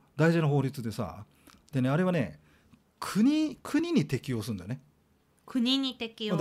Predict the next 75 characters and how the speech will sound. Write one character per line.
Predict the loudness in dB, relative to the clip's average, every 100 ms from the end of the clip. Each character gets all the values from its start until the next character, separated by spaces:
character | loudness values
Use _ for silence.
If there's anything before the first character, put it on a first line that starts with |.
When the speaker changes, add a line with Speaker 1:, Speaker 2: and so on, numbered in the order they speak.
| 0
Speaker 2:
す | -2
る。 | -8
Speaker 1:
だ |
か |
ら、 |
こ-、 | -8 -6
国 | 0 2 4
は | 2 0
国 | -6 -2 2
民 | 4 4
の | 2
権 | 2 2 2 2
利 | 2
を | 4 2
守 | 2 0 0 0
り |
ま | -2
す | -2
み | -4
た | -4
い |
な | -6
話 | -6 -6
で | -8
さ、 | -10 -10 -12
Speaker 2:
う |
ん。 | -12 -8 -2
Speaker 1:
今 | 0
ま | 0
で | 0
踏 | -2
み | 0
に | -2
じ | -4 -8
っ |
ち | -6
ゃ | -4
っ |
た | -6
時 | -8 -4
代 | -2
が | -2
あ | -4
っ |
た | -6
で | -8
し | -8
ょ | -10
う | -10
と。 | -16 _ _ _
こ | -10
の | -8 -8 -8
人 | -6 -4
類 | -6 -10
と | -14
い | -16
う | -18 -20 -20 _ _ -12
い | -6
ろ | -6
ん |
な | -6
国 | -6 -4
で | -4
ね。 | -8 -8
だ | -6
か | -2
ら、 | -2 -4 -8 -20 -20 -10
あ | -6 -4
の、 | -4 -4
国 | -6 -8 -4
家 | -4
権 | -4 -6 -4
力 | -4 -2 -2 -2 -2 -2
を | -2
こ-、 | -8 -12